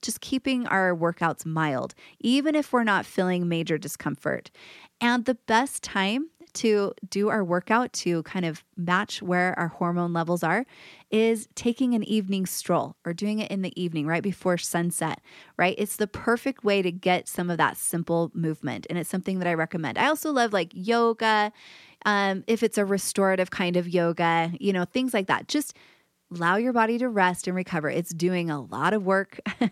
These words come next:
<laughs> during this phase, and it's not the time to go and push it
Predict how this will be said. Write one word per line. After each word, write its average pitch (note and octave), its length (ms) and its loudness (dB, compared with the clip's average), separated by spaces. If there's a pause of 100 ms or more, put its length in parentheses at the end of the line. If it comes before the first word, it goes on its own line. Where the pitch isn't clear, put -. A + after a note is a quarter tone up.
(120)
<laughs> - 440 -14
during G#3 360 2
this F#3+ 320 0
phase, F#3 400 2 (140)
and F3+ 480 0
it's F#3+ 160 -6
not G3 280 4
the A3 80 2
time E3+ 380 -2
to E3+ 120 -4
go E3 240 0
and D#3+ 200 -8
push - 380 0
it G3+ 200 0